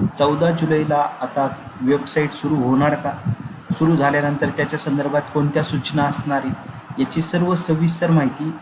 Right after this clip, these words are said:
अद्ययावत माहिती आल्यानंतर आपण पुढे देखील वेळोवेळी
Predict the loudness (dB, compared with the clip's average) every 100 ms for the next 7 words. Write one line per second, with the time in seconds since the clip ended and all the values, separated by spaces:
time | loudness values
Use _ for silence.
0 | -8 -6 2 2 2 2 2 2 2 2
1 | 0 0 -2 0 0 0 -2 -2 -2 -2
2 | 0 0 -4 -8 -12 -8 2 6 6 6
3 | 4